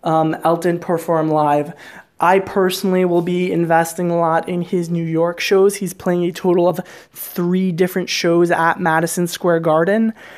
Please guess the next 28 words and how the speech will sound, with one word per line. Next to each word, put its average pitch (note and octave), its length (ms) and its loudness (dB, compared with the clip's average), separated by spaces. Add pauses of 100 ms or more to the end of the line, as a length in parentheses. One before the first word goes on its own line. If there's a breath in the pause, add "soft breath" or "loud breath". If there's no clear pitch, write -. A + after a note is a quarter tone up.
(260 loud breath)
I E3 240 2
personally F3+ 420 0
think F3+ 200 -2
his F3+ 140 -4
final E3+ 380 0
show F3 260 0
at E3 180 2
M E3+ 180 0
S E3 100 0
G G#3+ 440 2
will F#3 280 0
be E3+ 220 -2
very D#3+ 360 2
emotional, G#3 800 0 (480 loud breath)
and E3+ 300 2
I E3 260 2
will E3+ 180 4
be E3+ 180 0
trying D#3+ 320 -2
to D#3+ 60 0
purchase E3 520 0
a - 80 -4
lot D#3+ 300 2
of E3 40 0
tickets E3 480 -2
for D#3+ 420 0
that D#3 360 0
concert. E3 680 0